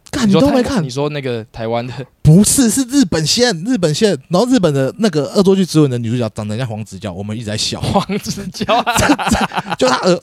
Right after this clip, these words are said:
Speaker 1: 反正就真的有一点像。
Speaker 2: <laughs> 是那个年代的黄子佼。
Speaker 1: 嗯，就是那个年代的黄子佼。
Speaker 2: 以后要聊日剧，我只聊零九年后的。
Speaker 1: 零九年后的，是不是？
Speaker 2: 零九年后。
Speaker 1: 好，抱歉，抱歉。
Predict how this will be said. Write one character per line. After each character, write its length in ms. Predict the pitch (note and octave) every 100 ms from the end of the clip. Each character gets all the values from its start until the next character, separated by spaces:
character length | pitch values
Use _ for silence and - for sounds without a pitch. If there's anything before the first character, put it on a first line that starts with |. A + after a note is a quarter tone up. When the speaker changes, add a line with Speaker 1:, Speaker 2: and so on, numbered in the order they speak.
| E3+
Speaker 1:
反 40 |
正 140 | D3 G3
就 140 | G#3
真 160 | - E3+
的 60 |
有 100 | A#2
一 40 | B2+
点 120 | F#2+
像。 260 | - F#2 F2+ _ _ _ - - - _ - _ - _
Speaker 2:
<laughs> 80 | - - - F5 - A4+ - G#4 - - - - - - - - -
是 140 | G3
那 100 | G3
个 80 | E3+
年 140 | B2 A#2+
代 140 | C3
的 60 | G2+
黄 160 | F#2
子 100 | G2+
佼。 140 | E2+ B2+
Speaker 1:
嗯， 100 | B2+
就 100 | C3+
是 100 | C3+
那 80 | C#3
个 80 | A#2+
年 160 | G#2
代 100 | A2+
的 80 | G2
黄 160 | F2 F2
子 120 | E2
佼。 180 | D#2+ - _
Speaker 2:
以 140 | - C3
后 140 | F3
要 140 | F3 D#3+
聊 200 | A#2 A#2+
日 160 | C3+
剧， 280 | A#2 B2+ A#2
我 140 | A#2 B2+
只 120 | A#2
聊 220 | G2 G2
零 200 | F#2+ A2
九 200 | A2+ F#2+
年 100 | F2+
后 0 |
的。 60 | A#2
Speaker 1:
零 80 |
九 100 | A#2+
年 180 | G#2+ G2
后 200 | A2+ G#2
的， 80 | F#2
是 80 | F#2+
不 60 |
是？ 60 | F#2
Speaker 2:
零 80 | F2+
九 120 | E2
年 160 | - G2+
后。 80 | F#2
Speaker 1:
好， 140 | G2
抱 140 | F2+ F#2
歉， 140 | F#2+
抱 120 | F2
歉。 160 | E2+